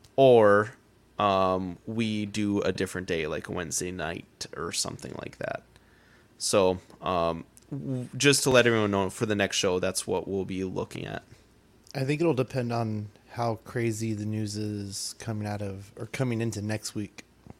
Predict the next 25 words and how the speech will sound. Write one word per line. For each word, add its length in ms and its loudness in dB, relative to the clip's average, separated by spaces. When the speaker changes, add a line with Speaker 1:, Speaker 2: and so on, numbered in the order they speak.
Speaker 1:
Yeah. 260 0
Speaker 2:
You 140 -8
know? 200 -4
Speaker 1:
Yeah, 160 6
we 180 4
can 460 2
keep 240 -2
an 40 2
eye 160 4
on 140 2
it. 160 0
Um, 480 -2
but 160 -6
we'll 180 -2
keep 240 -14
you 100 -4
guys 120 -4
updated. 520 -2
Eddie, 420 6
you 140 -4
wanna 280 0
run 540 0
us 240 0
through 260 0
the 300 0